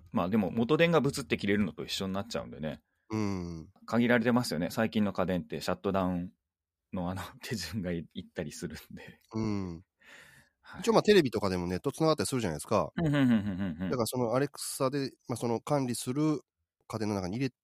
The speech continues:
Speaker 2: ておいて、あいつ自身もテレビも両方とも同じネットワーク上にあればっていう条件なんですよね。い-、
Speaker 1: うん、うん、うん。
Speaker 2: ウェイクワードを言って
Speaker 1: そうです、そうです、そうです。
Speaker 2: 制御できるのは。
Speaker 1: そうです。
Speaker 2: だからたまにどっちかがネットワーク切れてんのかなんかで、
Speaker 1: うん。
Speaker 2: なんかテレビがネッ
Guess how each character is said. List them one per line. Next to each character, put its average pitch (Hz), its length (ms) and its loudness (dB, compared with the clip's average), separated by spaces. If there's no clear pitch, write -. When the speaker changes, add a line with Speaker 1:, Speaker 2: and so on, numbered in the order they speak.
Speaker 2:
て 127 80 0
お 123 120 2
い 107 100 -2
て、 110 420 0
あ 117 80 0
い 120 60 0
つ 127 280 -2
自 131 180 -6
身 104 140 0
も 87 80 -2
テ 131 120 -2
レ 127 80 0
ビ 95 120 -6
も 95 240 0
両 147 100 2
方 147 100 2
と 147 60 2
も 107 160 4
同 110 80 4
じ 113 80 -2
ネ 127 80 2
ッ - 40 -2
ト - 120 -2
ワ 123 60 2
ー - 20 -6
ク 120 60 -6
上 123 100 -2
に 120 80 2
あ 113 80 4
れ 139 80 0
ば 113 220 4
っ - 160 -18
て 92 80 -4
い 92 100 -2
う 87 100 -4
条 98 220 0
件 101 140 0
な 71 80 -4
ん - 20 -8
で 69 60 -12
す 139 60 -4
よ 175 60 0
ね。 170 140 -2
い-、 - 60 -12
Speaker 1:
う 147 40 0
ん、 139 40 4
う - 20 6
ん、 - 20 8
う - 20 8
ん。 - 0 -
Speaker 2:
ウ - 40 6
ェ - 20 4
イ - 20 -2
ク 104 120 -2
ワ 98 160 2
ー - 20 -4
ド 87 60 -6
を - 20 -6
言 95 120 -4
っ 87 40 -4
て - 60 -6
Speaker 1:
そ 139 100 2
う 120 40 4
で 104 100 6
す、 87 80 2
そ 90 100 0
う 87 40 -4
で 82 60 -6
す、 - 60 -8
そ 90 80 -4
う 85 60 0
で 92 60 -4
す。 85 60 -4
Speaker 2:
制 87 60 -4
御 - 60 -6
で - 60 -12
き 90 60 -8
る 87 60 -4
の 82 120 -4
は。 - 60 -8
Speaker 1:
そ 92 160 -8
う - 20 -6
で 76 120 -6
す。 - 80 -10
Speaker 2:
だ 143 80 2
か 127 40 2
ら 123 80 -8
た - 140 -2
ま 220 100 6
に 190 80 0
ど 120 80 0
っ 117 100 0
ち - 120 -6
か 160 80 4
が 120 160 6
ネ 127 120 0
ッ - 20 0
ト 147 100 2
ワ 135 40 2
ー - 20 -2
ク - 60 -16
切 - 100 -4
れ 127 80 2
て 151 100 2
ん - 20 4
の 131 80 4
か 104 60 2
な 98 80 2
ん 98 80 0
か 90 80 0
で、 90 300 0
Speaker 1:
う 123 80 6
ん。 110 220 6
Speaker 2:
な 120 120 -4
ん - 20 -2
か 107 100 -8
テ 180 140 4
レ 165 100 8
ビ 107 80 0
が 85 100 0
ネ 101 120 0
ッ - 40 -8